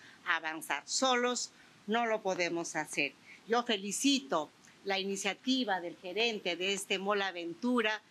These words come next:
y el trabajo que se viene haciendo como política de gobierno desde la P C M. Seguiremos ampliando a nivel nacional muchos más, tenemos quince. A nivel nacional estaremos pronto por la zona del sur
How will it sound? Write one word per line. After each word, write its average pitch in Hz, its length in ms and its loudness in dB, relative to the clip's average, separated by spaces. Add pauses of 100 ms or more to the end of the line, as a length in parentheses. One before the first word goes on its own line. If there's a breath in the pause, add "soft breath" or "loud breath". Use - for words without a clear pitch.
(280 loud breath)
y 254 120 2
el 277 120 2
trabajo 208 540 0
que 185 100 -6
se 185 140 0
viene 208 240 0
haciendo 208 480 0
como 180 200 -4
política 196 680 0
de 175 140 -6
gobierno 202 560 -2 (160)
desde 233 320 2
la 165 180 0
P 185 160 0
C 185 380 2
M. 170 220 -2 (360 loud breath)
Seguiremos 269 760 2
ampliando 247 1040 2
a 214 100 4
nivel 202 360 0
nacional 226 600 -2
muchos 247 440 0
más, 247 260 2
tenemos 240 460 0
quince. 247 560 0 (560 loud breath)
A 202 160 2
nivel 208 320 0
nacional 233 640 -2
estaremos 214 720 -2
pronto 254 560 2
por 185 140 2
la 175 120 2
zona 208 360 2
del 185 180 0
sur 277 380 0